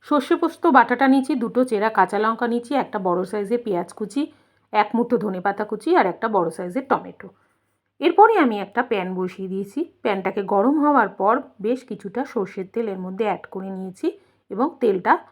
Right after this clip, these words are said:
খুব ভালো করে গরম করে নিয়েছি। তারপর আমরা মাছের টুকরোগুলোকে তেলের মধ্যে দিয়ে দেব। তেলের মধ্যে দিয়ে আমরা একটু এপিট ওপিট করে ভালো করে ভেজে নেব। মাছগুলোকে low to medium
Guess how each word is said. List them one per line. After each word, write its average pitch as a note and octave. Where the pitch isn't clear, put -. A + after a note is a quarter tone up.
খুব F4+
ভালো F#3
করে A3
গরম F#3
করে F3
নিয়েছি। E3+
তারপর B3
আমরা A3+
মাছের C4
টুকরোগুলোকে A3+
তেলের A#3+
মধ্যে G#3+
দিয়ে A3
দেব। F3
তেলের D4
মধ্যে A#3+
দিয়ে G#3+
আমরা A3
একটু G3+
এপিট A#3+
ওপিট F3+
করে A3
ভালো C#4
করে F#3+
ভেজে A3
নেব। D#3+
মাছগুলোকে B3
low A#3
to D#4
medium A3+